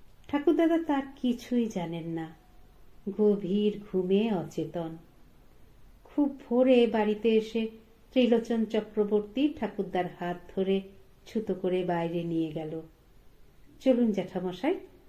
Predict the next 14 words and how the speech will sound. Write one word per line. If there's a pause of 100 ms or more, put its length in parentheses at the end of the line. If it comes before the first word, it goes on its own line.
(220)
একটু
বর্দার
বাড়িতে, (640)
আপনাকে
একটু
পায়ের
ধুলো
দিতে
হবে
সেখানে, (420)
তারা
বলেছে।" (800)
"আমি
যাব?"